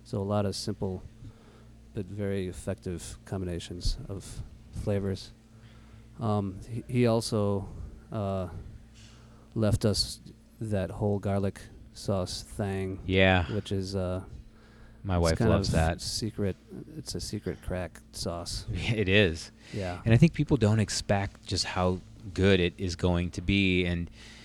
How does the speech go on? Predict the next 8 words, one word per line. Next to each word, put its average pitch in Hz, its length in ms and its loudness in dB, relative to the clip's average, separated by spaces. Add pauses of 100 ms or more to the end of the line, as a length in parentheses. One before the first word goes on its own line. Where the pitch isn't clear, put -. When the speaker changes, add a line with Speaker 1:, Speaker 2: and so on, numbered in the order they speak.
(240)
Speaker 2:
um, 90 600 2 (600)
is 104 120 2
it 139 120 4
the - 160 0
Uncle 95 240 0
Bob's 85 420 0
that 90 120 0
doesn't, 92 360 -2